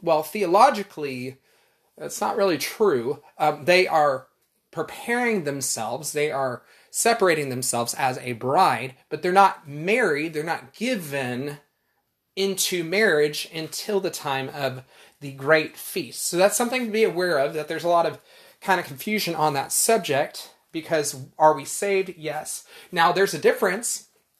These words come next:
and I believe that this is for all people, that all people need to understand that they are the bride of the Lord. But there's a difference from being the bride of the Lord and just knowing of the Lord. The difference between being a bride is, and just having,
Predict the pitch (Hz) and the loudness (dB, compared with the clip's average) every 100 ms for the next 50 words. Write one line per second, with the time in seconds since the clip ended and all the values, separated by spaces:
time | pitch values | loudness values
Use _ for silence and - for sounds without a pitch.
0 | _ _ - 147 156 180 185 208 185 180 | _ _ -12 0 6 6 6 4 2 2
1 | 190 - 156 165 156 220 - 165 156 156 | 0 -2 -2 2 6 6 2 -8 -4 -4
2 | 151 202 214 240 208 180 175 165 151 139 | 2 2 2 -8 -8 -6 -4 -4 -4 -4
3 | - 202 156 156 165 175 151 143 127 120 | -2 -2 -4 -4 -2 0 -2 -2 -4 -6
4 | 117 131 190 202 123 - - - 185 190 | -8 -4 2 2 0 -10 -20 0 0 4
5 | 196 175 160 254 294 190 165 175 - 165 | 4 4 -2 -2 -2 -2 -2 -4 -6 -6
6 | 147 131 269 302 254 190 160 147 143 131 | -6 -8 -8 -6 -6 0 2 2 0 -4
7 | 120 120 143 165 170 151 185 - 135 131 | -8 -8 -8 -6 -6 -4 -4 -4 -6 -6
8 | 143 147 147 131 135 170 190 113 - - | -4 -4 -2 -4 -2 2 2 2 -10 -12
9 | - 180 277 302 - 226 214 190 143 170 | -4 0 2 0 -4 -4 -2 -2 -2 -4
10 | 139 131 180 135 139 151 139 - - - | -2 2 4 4 0 -6 -6 -6 -10 -20
11 | _ _ 156 147 131 165 - - - _ | _ _ -4 -4 0 0 0 -6 -18 _
12 | - - 143 135 131 120 117 | -12 2 4 4 -2 -4 -8